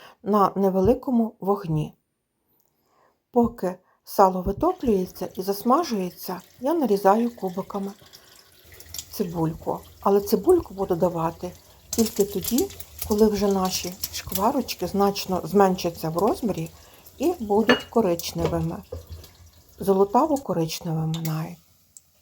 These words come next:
Ось як видно, як шкварочки зменшилися, і вони вже де-не-де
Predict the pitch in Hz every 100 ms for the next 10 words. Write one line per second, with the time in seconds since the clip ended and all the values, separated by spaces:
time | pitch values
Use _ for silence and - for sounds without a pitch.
0 | _ _ _ _ _ _ 233 220 - 202
1 | 202 196 185 180 175 175 - - 196 185
2 | 160 - 160 190 196 359 - 190 165 160
3 | - - _ _ - - 294 370 214 196
4 | 233 277 247 180 190 190 175 185 -